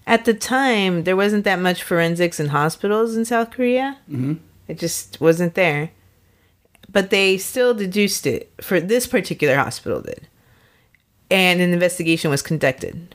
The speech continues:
Speaker 1: but no one found any connections between Kim Ji-won, the bathhouse, or even her friend who accompanied her that day.
Speaker 2: Hmm.
Speaker 1: Since everything else that Kim Ji-won did that day was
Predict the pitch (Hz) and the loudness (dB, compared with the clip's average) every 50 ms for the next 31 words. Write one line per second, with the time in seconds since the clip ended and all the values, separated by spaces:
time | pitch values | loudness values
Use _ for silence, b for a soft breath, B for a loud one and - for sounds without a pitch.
0 | _ - - 131 - 151 170 185 196 220 240 247 233 240 202 185 175 120 135 160 | _ -2 -2 0 2 2 2 4 4 4 2 2 2 2 2 2 2 2 2 4
1 | 175 185 185 185 190 160 151 - - 160 156 156 151 - - - - - - 160 | 2 2 2 0 0 0 0 0 0 0 0 0 -4 -6 -12 -12 -12 -4 -2 0
2 | 147 151 - - 160 156 156 160 190 214 208 185 151 139 135 135 151 b b b | 0 0 0 0 0 0 2 2 2 2 4 4 2 2 0 -2 -6 b b b
3 | b b b b b b b - 143 143 170 180 180 190 208 196 - 156 127 127 | b b b b b b b -4 -4 -2 2 2 2 2 2 0 0 0 0 0
4 | 135 139 - - - - b b b b b b b b - 175 170 - 143 180 | -2 -4 -8 -12 -14 -16 b b b b b b b b -2 0 0 2 2 2
5 | 190 208 208 208 185 185 - 226 208 180 160 160 156 135 - 165 180 165 151 - | 2 2 2 2 2 2 2 2 4 4 2 2 0 -4 -2 0 0 0 2 2
6 | - 196 190 190 170 147 139 139 143 127 120 117 120 - - - 78 - - - | 0 0 0 0 0 0 0 2 2 2 2 0 -4 -4 -2 -2 -2 -2 -4 -8
7 | - - _ _ - 131 120 120 117 113 - _ _ _ _ _ _ _ _ _ | -14 -16 _ _ -4 -2 -2 -2 -4 -6 -10 _ _ _ _ _ _ _ _ _
8 | _ _ _ _ _ _ _ _ _ _ _ _ _ _ _ _ _ _ _ _ | _ _ _ _ _ _ _ _ _ _ _ _ _ _ _ _ _ _ _ _
9 | _ b b b b b b b b - - 233 226 - - - 226 240 269 311 | _ b b b b b b b b -2 0 0 0 0 0 -2 0 2 2 2
10 | 311 302 277 226 220 233 - - 190 185 - 214 202 196 190 196 190 185 180 175 | 2 2 2 0 0 0 0 -4 -4 -2 0 0 0 2 2 2 2 2 4 2
11 | 175 180 175 170 202 233 247 285 262 220 170 - 170 165 160 156 160 160 156 151 | 2 2 0 0 -2 -2 0 0 0 0 0 0 0 0 2 2 0 0 -2 -2
12 | - | -8